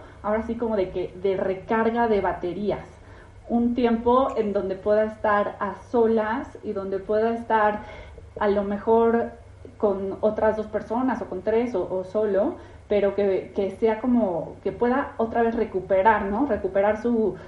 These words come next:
su batería, porque el introvertido se drena en esos ambientes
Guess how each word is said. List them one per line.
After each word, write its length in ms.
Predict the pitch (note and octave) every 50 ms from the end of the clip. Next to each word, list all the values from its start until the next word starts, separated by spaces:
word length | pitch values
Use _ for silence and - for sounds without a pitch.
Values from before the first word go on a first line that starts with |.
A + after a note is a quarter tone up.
| - - - - - - - -
su 360 | - A3 G3+ G3 F#3 F#3 F3+ F3+
batería, 720 | G#3 G#3 G3+ - G#3 G3 G3 A#3+ A#3+ A3 G#3 G#3 - - -
porque 240 | - A3 - - G3
el 60 | G3
introvertido 560 | G3 G3 G#3+ A3 A3 A3 A3 A#3+ C4 C#4 C#4
se 260 | C#4+ - C#4 A#3 G#3+
drena 600 | G#3 G3+ A3 A3+ A#3+ B3+ B3 A#3 A#3 A3+ A#3+ D4
en 100 | C#4+ A#3
esos 260 | A3 A3 - B3 A#3+ -
ambientes 720 | G3 F#3+ F#3 F#3 G#3 G#3 G#3+ G#3+ A3 G#3+ A3 A3 - -